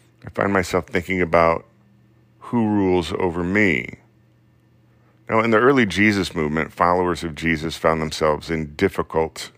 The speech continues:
political circumstances. Their local governments were puppets of the Roman Empire, and the Roman Caesars claimed to be gods, but the followers of Jesus saw themselves ultimately as citizens of God's kingdom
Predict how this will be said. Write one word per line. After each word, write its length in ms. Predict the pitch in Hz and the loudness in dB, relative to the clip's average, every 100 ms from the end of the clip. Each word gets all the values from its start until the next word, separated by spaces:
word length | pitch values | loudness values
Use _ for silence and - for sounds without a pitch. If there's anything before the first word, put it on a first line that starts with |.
| _ _ _ _ - | _ _ _ _ -12
political 500 | - 85 80 80 73 | -4 -2 -2 -4 -8
circumstances. 880 | - 90 - 71 - 60 57 58 - | -4 -4 -4 -8 -4 -4 -4 -12 -6
Their 160 | 85 | -4
local 360 | 78 92 95 92 | 2 2 2 0
governments 720 | 80 76 73 73 78 73 - - - - - - _ - | 0 0 0 -4 -4 -8 -10 -14 -20 -20 -20 -20 _ -8
were 100 | 90 | -6
puppets 500 | - 85 - - 85 | 0 0 0 -4 -4
of 80 | |
the 100 | 80 | -2
Roman 300 | 80 80 78 | 0 2 2
Empire, 600 | 76 85 - 62 62 69 76 | 2 0 0 0 0 -2 -4
and 120 | 73 | -6
the 60 | |
Roman 320 | 73 85 85 80 | 0 0 2 -2
Caesars 640 | - 107 95 80 78 73 | 0 0 2 0 -2 -4
claimed 420 | - 82 78 76 | -2 0 0 -2
to 100 | - | -6
be 220 | 73 78 | -4 -4
gods, 560 | 69 87 80 73 73 - | 0 2 4 2 -2 -4
but 220 | 90 78 | -4 -4
the 80 | 92 | -6
followers 520 | - 73 87 73 120 | -2 0 2 2 0
of 120 | 95 | -6
Jesus 680 | 78 107 98 76 64 - - - - - - - - | 0 2 2 0 -4 -6 -14 -18 -20 -20 -20 -20 -16
saw 320 | - 101 98 | 0 2 4
themselves 600 | 92 87 92 90 87 - - | 0 0 4 4 2 -4 -2
ultimately 800 | 120 - 85 76 - 73 71 80 _ _ _ _ _ _ _ | 0 0 -4 -4 -4 -6 -6 -10 _ _ _ _ _ _ _
as 200 | - 82 | -2 0
citizens 840 | - - 90 85 87 85 82 76 - | 0 0 0 0 -2 -2 -4 -8 -6
of 360 | 82 78 78 | -4 -4 -4
God's 380 | 85 101 104 90 | 2 2 2 -4
kingdom 580 | - 65 55 - - | -10 -10 -10 -12 -14